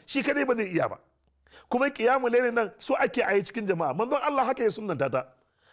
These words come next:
Idan ka ce ba za a yi ba, wannan ya rage naka. Tsangaya ta kusan ƙarshe, za mu magana a kanta, ƴan uwa. Tsangaya ta ƙoƙari. Tsangaya, manzo sallama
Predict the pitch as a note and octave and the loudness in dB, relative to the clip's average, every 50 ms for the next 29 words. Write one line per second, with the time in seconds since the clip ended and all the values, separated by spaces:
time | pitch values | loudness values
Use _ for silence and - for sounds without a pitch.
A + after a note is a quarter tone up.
0 | _ - C3 C#3 F#3 F#3+ D#3+ G3+ - - G3+ E3 D#3 E3 F#3+ F#3+ F3+ E3+ F3+ F#3 | _ -6 -2 -2 0 0 0 -2 0 0 0 2 2 2 2 2 2 2 4 4
1 | G#3 G3+ G#3 - - _ _ _ - D3+ F#3+ G3+ F#3 E3+ E3 D#3+ D#3+ D#3 C#3+ C#3 | 2 2 0 -4 -18 _ _ _ -6 -6 -4 -2 -2 0 2 2 2 2 0 0
2 | C#3 C3 - - - _ _ _ _ _ _ _ _ _ _ _ _ - _ - | -2 -2 -4 -6 -14 _ _ _ _ _ _ _ _ _ _ _ _ -20 _ -16
3 | - - - C#3+ D3 D3+ G3 F#3+ E3+ - - F3 D3+ F3 - G3 F#3+ F#3+ - - | -8 -4 -2 -2 2 2 2 2 2 2 0 -2 -2 -2 -2 -2 -2 -2 -2 -4
4 | - - A3+ A#3+ - - _ - A#2+ D#3 F3+ E3+ D3 D3 C3+ F3+ F3 D#3+ - - | -2 -2 -4 -4 -4 -8 _ -2 0 2 2 2 2 2 2 2 0 0 -2 -2
5 | F#3+ F3 B2+ D3+ C#3+ D#3+ F#3+ G#3 G#3 A3+ A#3+ A#3+ A#3+ - - - - _ _ _ | -2 -2 -2 -2 -2 -2 -2 0 2 2 2 2 0 -6 -20 -20 -20 _ _ _
6 | _ _ _ _ _ _ _ _ _ _ _ _ - - - - - - D3 D#3+ | _ _ _ _ _ _ _ _ _ _ _ _ -20 -20 -20 -10 -4 -2 -2 0
7 | E3 F3+ G#3 G#3 F3+ - G#3 - - D#3+ C#3 - F3+ F#3+ F#3 E3+ - - - _ | 2 2 2 2 2 2 0 -2 -2 -4 -2 0 -2 -2 -2 -4 -8 -12 -20 _
8 | _ _ _ _ _ _ _ _ _ _ _ _ _ _ _ _ _ _ _ _ | _ _ _ _ _ _ _ _ _ _ _ _ _ _ _ _ _ _ _ _
9 | _ _ _ _ - - - D3+ D#3+ F3 G#3 A#3 G#3+ F#3+ F#3 F#3 G3 F3+ - F3 | _ _ _ _ -10 -6 -4 -2 0 2 4 4 4 4 2 2 0 0 -2 -4
10 | F3 F3 F3+ F3 E3+ E3 E3+ | -2 -2 0 2 0 0 -2